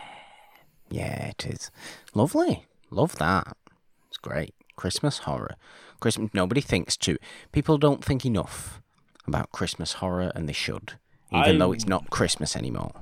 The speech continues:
Speaker 2: I wanna see some New Year's horror.
Speaker 1: New Year's is a distinctly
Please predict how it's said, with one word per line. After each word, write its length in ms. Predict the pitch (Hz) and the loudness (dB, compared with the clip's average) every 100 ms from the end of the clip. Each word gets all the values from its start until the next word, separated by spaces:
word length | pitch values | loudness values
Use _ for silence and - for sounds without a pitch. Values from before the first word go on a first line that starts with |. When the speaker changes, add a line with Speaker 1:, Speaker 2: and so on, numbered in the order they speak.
| - | -2
Speaker 2:
I 120 | 117 | 4
wanna 160 | 156 143 | 4 6
see 160 | 139 | 4
some 260 | 123 107 101 | 6 6 4
New 80 | 107 | 2
Year's 420 | 113 101 98 95 | 2 2 2 -2
horror. 420 | - 98 92 92 - - - - - - - - - - - - - - - - - | -2 -2 0 -2 -4 0 2 0 -10 -18 -20 -20 -20 -20 -20 -20 -20 -16 -8 -8 2
Speaker 1:
New 140 | 127 | 6
Year's 440 | 135 120 117 117 | 6 6 6 4
is 240 | 110 107 101 | 2 0 4
a 380 | 101 98 90 85 | 6 6 6 2
distinctly 1400 | 78 92 92 - - 101 104 - - 101 98 95 85 | 2 4 6 6 10 8 8 0 -2 4 4 4 2